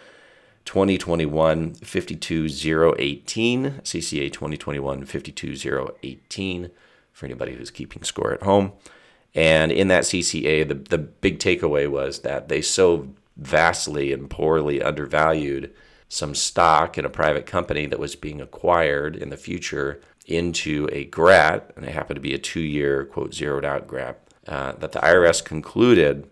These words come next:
that the grat failed on operation, and therefore it was not a grat at all. It didn't qualify as a grat, and so it was deemed a gift of the entire value of the asset that was put into the trust.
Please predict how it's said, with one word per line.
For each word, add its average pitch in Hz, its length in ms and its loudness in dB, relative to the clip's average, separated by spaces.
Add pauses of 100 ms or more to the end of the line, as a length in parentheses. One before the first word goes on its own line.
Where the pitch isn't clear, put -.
(120)
that 76 480 -2 (120)
the 76 480 -2 (280)
grat 87 560 2
failed 107 800 8
on 78 420 0 (300)
operation, 82 640 2 (240)
and 73 160 -6
therefore 76 840 4 (340)
it - 160 -10
was 85 320 2
not 85 440 0
a 76 100 -4 (100)
grat 82 320 4
at 76 80 -2
all. 92 380 4
It - 60 -10
didn't 78 300 -6
qualify 85 400 0
as 67 140 -8
a - 120 -16
grat, - 220 -8 (100)
and 67 120 -12
so 71 200 -2
it 71 120 -4
was 69 160 -10
deemed 73 300 -8
a - 200 -16
gift 80 280 0
of 71 340 -10 (260)
the 78 80 -4
entire 78 340 2
value 78 440 4
of 65 80 -10
the 73 120 0
asset 71 280 -2
that 65 100 -6
was 71 120 -10
put 78 200 -4
into 69 460 -8
the - 100 -18
trust. - 500 2